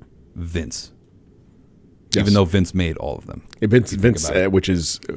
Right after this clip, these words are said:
Speaker 2: with every single thing that you've ever seen.
Speaker 1: Everything.
Speaker 2: Ni-, late nineties, uh, every single wrestler that you saw in W C W, W C W,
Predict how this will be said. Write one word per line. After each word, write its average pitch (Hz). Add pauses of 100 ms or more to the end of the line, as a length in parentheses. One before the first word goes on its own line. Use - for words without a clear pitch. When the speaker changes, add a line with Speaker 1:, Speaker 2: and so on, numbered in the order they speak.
(160)
Speaker 2:
with 95
every 92
single 92
thing 92
that 85
you've 90
ever 85
seen. 82
Speaker 1:
Everything. 85 (120)
Speaker 2:
Ni-, 104 (100)
late 110
nineties, 101 (400)
uh, 92 (240)
every 113
single 113
wrestler 98
that 87
you 92
saw 92
in 90
W 87
C -
W, 90
W 104
C 104
W, 78